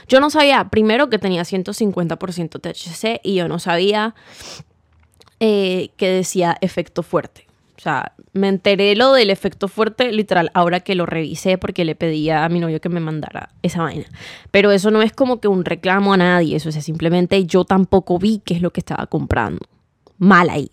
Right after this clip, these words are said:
primer error. O sea, pésimo primer error. Y entonces, como yo sabía que a mí normalmente no me pega, eh, a menos de que sea una dosis relativamente alta,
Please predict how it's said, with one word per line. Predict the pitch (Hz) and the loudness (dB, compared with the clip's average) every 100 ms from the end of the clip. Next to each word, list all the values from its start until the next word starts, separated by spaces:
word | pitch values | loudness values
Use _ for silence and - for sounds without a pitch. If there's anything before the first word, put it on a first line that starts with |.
| - | 0
primer | 185 175 156 | 2 4 2
error. | - 180 165 - _ _ | -2 2 2 2 _ _
O | - | -4
sea, | 151 | -2
pésimo | - 220 214 - 175 156 | 4 6 6 2 -2 -2
primer | 147 175 170 151 | -2 0 0 -2
error. | 170 - - _ _ _ _ _ _ _ _ _ _ _ _ _ | -4 -6 -8 _ _ _ _ _ _ _ _ _ _ _ _ _
Y | - | -4
entonces, | 226 240 233 208 214 214 - | 0 2 2 0 -4 -8 -12
como | - 220 214 196 | -6 -2 0 0
yo | 170 190 185 180 - | -4 -4 -4 -4 -8
sabía | - - 175 185 233 175 170 196 _ _ - | -14 -6 -2 -2 0 0 -2 -8 _ _ -8
que | 180 160 156 - | -2 -2 -4 -4
a | 170 | -4
mí | 180 185 | 0 2
normalmente | 180 180 180 185 190 185 190 | 2 2 2 2 0 0 0
no | 180 170 | 0 0
me | 175 175 | 0 0
pega, | 214 202 175 160 175 175 _ _ _ _ _ _ | 2 2 2 -2 -4 -10 _ _ _ _ _ _
eh, | 180 170 165 156 - | 0 2 2 -2 -2
a | 165 | -2
menos | 165 165 | 0 0
de | 180 | -2
que | - | -4
sea | 175 175 | -4 -2
una | 170 175 | 0 0
dosis | 170 185 | -2 -4
relativamente | 175 170 - 170 170 175 185 190 | -2 -4 -2 -2 0 0 0 0
alta, | 180 180 170 - 165 190 | 2 0 -2 -2 -2 -4